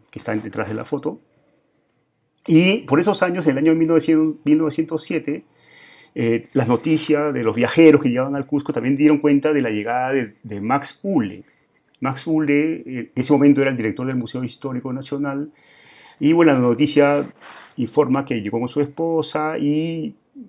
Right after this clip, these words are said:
eh, bueno, que fue recibido, ¿no? Eh, eh, por, por las autoridades cusqueñas,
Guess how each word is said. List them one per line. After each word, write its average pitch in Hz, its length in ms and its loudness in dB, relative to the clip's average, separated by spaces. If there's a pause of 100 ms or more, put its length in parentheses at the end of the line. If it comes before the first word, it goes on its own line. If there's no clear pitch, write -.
(300)
eh, - 240 -20
bueno, 123 200 -6
que 107 120 -12
fue 117 160 -6
recibido, 139 640 2
¿no? 156 260 -4
Eh, 107 360 -8 (520)
eh, 302 160 -18 (680)
por, 101 240 -12
por 110 240 -12
las 113 180 -10
autoridades 117 680 -6
cusqueñas, 139 720 -8